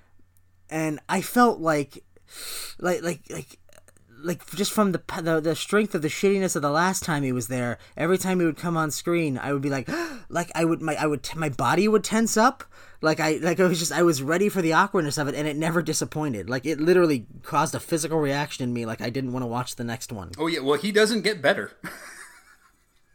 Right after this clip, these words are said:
Speaker 2: <laughs> These aren't just opening night jitters. He sucks the whole episode.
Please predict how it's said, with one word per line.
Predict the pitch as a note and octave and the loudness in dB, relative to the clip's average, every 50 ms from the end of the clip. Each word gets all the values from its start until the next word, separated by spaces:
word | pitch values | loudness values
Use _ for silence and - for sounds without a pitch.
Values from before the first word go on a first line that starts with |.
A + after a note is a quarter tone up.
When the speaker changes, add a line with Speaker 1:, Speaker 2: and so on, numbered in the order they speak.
| _ _ _ - | _ _ _ -4
Speaker 2:
<laughs> | F#4 G#4 - - - - - - - - - E4 - A#3+ A3 - - - - - - | -4 -4 -4 -4 -6 -6 -6 -6 -6 -8 -8 -2 0 0 -2 -2 -4 -12 -18 -4 0
These | G3+ A3+ A#3+ G#3 | 0 2 4 4
aren't | A#3 A3+ G#3+ G3 D#3+ - | 6 6 4 4 2 2
just | F#3 F#3 F3 - - - | 2 2 2 0 0 0
opening | D3 D#3+ - F#3 D#3+ D#3+ D#3 D3+ | 0 2 2 2 2 2 2 2
night | D3+ D3+ D#3+ D3+ B2+ C3 | 2 0 0 0 -2 -2
jitters. | B2 D#3 E3 D3 A2+ G#2+ G#2+ G#2 - - - _ - - - | 0 2 2 2 2 -2 0 0 0 -2 -2 _ -20 -20 -6
He | - A#3 B3 A3+ | -2 0 2 2
sucks | - - - F#3+ E3 E3 - - | 2 4 4 2 2 2 -2 -2
the | C3+ B2+ A2+ | -2 0 2
whole | B2+ C3 B2 G#2+ | 2 2 2 0
episode. | A#2 A#2+ - G2 - - G2 F2 E2+ - | 0 -2 -4 -8 -8 -6 -6 -6 -8 -10